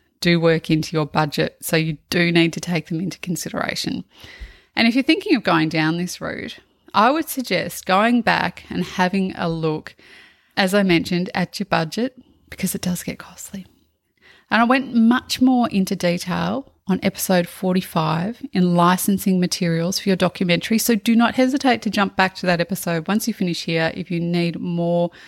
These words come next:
ins and outs on using licensed materials. But while you're here in production, the main goal is to collect these archival materials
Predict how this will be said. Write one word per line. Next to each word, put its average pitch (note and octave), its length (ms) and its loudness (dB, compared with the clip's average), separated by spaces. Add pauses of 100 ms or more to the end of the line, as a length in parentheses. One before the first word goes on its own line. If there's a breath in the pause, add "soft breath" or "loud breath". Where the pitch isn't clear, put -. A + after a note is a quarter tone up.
(260 loud breath)
ins C4 280 4
and G3 100 4
outs E3 340 2
on E3+ 380 2
using E3 680 -2
licensed D#3+ 720 -6
materials. D#3 840 -8 (720 soft breath)
But A3 160 4
while C4 200 4
you're F#4+ 180 4
here A3+ 300 4 (100)
in A#3 180 2
production, G3 520 -2 (180)
the A3 80 2
main G#3 320 4
goal F#3 280 2
is G3 200 -8
to - 120 -10
collect F#3+ 500 -4
these F3+ 220 2
archival E3 760 -2
materials F3 720 -6